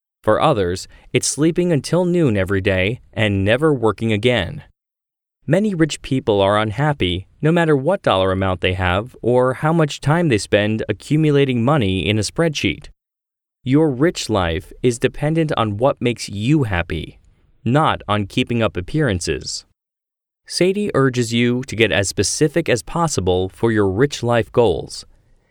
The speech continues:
If you want to get rich so you can buy takeout sushi for every meal for the rest of your life, go for it. If you want to get rich so your parents can retire early, hold on to that goal and don't let go.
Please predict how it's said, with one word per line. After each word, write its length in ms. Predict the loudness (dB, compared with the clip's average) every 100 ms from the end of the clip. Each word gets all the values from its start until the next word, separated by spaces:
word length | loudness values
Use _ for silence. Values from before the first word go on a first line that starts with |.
| _ -20 -4
If 160 | 0 2
you 80 | 2
want 140 | 2
to 80 | 2
get 180 | 2 2
rich 360 | 2 2 0
so 260 | 2 2 2
you 140 | -2
can 160 | -2 0
buy 400 | 0 2 2 0 -2
takeout 380 | -2 2 2 0
sushi 500 | -2 -2 0 -2 0
for 140 | 2
every 280 | 2 2 0
meal 280 | 0 0 0
for 100 | -2
the 100 | 0
rest 260 | 0 0
of 60 | 0
your 120 | 0
life, 420 | 2 0 0 -6 -14 _ _ 2
go 200 | 2 2
for 260 | 0 0
it. 200 | -2 -10 -20 _ _ _ _ _ _ _
If 180 | -2 0
you 100 | 2
want 120 | 2
to 60 | 2
get 180 | 0
rich 220 | 2 0 0
so 220 | 2 2
your 200 | 4 0
parents 460 | -2 -2 0 0
can 160 | 0 -2
retire 420 | -2 0 0 0 2
early, 480 | 2 4 2 -2 -6 -16 _ _
hold 280 | 0 2 2
on 240 | 2 0 0
to 100 | 0
that 180 | 0 2
goal 400 | 4 4 2 0
and 320 | -4 -4 -2 2
don't 240 | 2 2
let 180 | 0 2
go. 380 | 0 0 -8